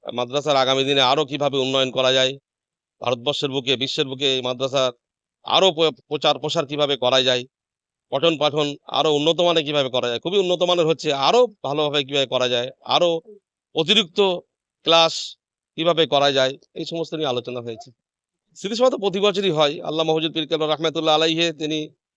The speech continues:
আহ, জীবদ্দশায় এক বছর বেঁচে ছিলেন মাদ্রাসা তৈরি করার পরে এবং ইসলামের সব এক বছর উনি রেখে গিয়েছিলেন, মাদ্রাসা তৈরি করার এক বছর পরে ইন্তেকাল করেছিলেন এবং সেখান থেকে এই আশি বছর, তার ইন-, ইন্তেকাল করার পরে আশি বছর ধরেই স্মৃতিসভা এখানে হচ্ছে।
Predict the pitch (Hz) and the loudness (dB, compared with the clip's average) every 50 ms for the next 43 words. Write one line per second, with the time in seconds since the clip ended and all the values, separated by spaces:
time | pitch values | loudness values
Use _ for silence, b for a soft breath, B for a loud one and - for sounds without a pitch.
0 | _ _ _ _ - - 127 131 127 117 131 147 151 156 135 156 160 151 170 165 | _ _ _ _ -4 -2 0 0 0 0 0 2 2 2 2 2 0 2 4 2
1 | 147 127 123 147 151 151 165 151 127 131 123 135 135 123 156 160 165 165 156 139 | 2 2 0 -2 -2 0 0 -2 0 -2 -4 -4 -4 -4 0 0 0 0 0 -2
2 | 127 117 135 139 127 151 147 139 135 - _ _ _ _ _ _ _ _ _ - | -2 -2 -4 -4 0 0 0 0 -2 -8 _ _ _ _ _ _ _ _ _ -4
3 | 120 123 143 156 147 165 160 165 156 151 143 151 160 185 202 208 165 143 139 139 | 0 2 2 2 4 2 2 2 2 0 0 0 0 0 0 -2 -2 -2 -2 -2
4 | 135 135 139 135 156 151 147 127 151 156 151 143 - _ _ - 117 120 120 120 | -2 -4 -4 -4 -2 -2 -2 -2 0 -2 -2 -2 -4 _ _ -6 -6 -6 -4 -4
5 | 143 143 - 151 151 156 151 131 139 139 175 165 151 175 175 151 170 180 196 190 | -4 -4 -4 -2 -4 -2 0 0 0 0 0 0 0 0 0 0 0 -2 -2 -2
6 | 160 139 131 120 139 139 131 151 151 151 143 - _ _ _ _ _ _ - 135 | -2 -4 -4 -4 -4 -6 -4 -4 -4 -4 -6 -8 _ _ _ _ _ _ -2 2
7 | 143 147 151 139 151 156 156 151 147 139 131 117 123 151 135 156 139 131 147 143 | 2 2 2 2 2 2 2 2 2 0 0 0 -2 -4 -4 -4 -6 -4 -2 0
8 | 135 127 120 139 131 151 151 139 160 170 170 151 175 202 220 226 - _ _ _ | 0 0 0 -2 -2 -2 -2 -2 -2 -4 -4 -2 -2 -4 -4 -4 -6 _ _ _
9 | _ _ - - 175 185 - - 202 196 240 247 220 156 156 117 101 101 104 - | _ _ -12 -6 -6 -6 -4 -2 -2 2 2 2 2 2 -2 -4 -4 -4 -10 -12
10 | _ _ _ _ _ _ _ - - 135 139 107 127 151 151 143 214 208 180 180 | _ _ _ _ _ _ _ -10 -6 -4 -4 -2 0 -2 0 0 -2 0 0 0
11 | 175 - 175 143 - 160 156 151 165 170 170 - 156 165 147 156 165 160 165 165 | 0 -2 -4 -4 -2 -2 -2 -2 -2 -4 -6 -6 -8 -6 -4 -2 -2 0 0 -2
12 | 139 160 165 170 170 156 190 190 170 160 - 175 165 175 170 180 175 147 180 196 | 0 0 0 0 2 0 0 0 0 0 -2 -2 -4 -4 -2 -4 -4 -4 -2 -2
13 | 233 240 - 196 175 165 160 180 175 170 170 170 165 170 165 156 180 165 - - | -2 -2 -2 -6 -6 -4 -2 -2 0 2 0 0 0 -2 -4 -4 -6 -6 -8 -12
14 | 190 | -14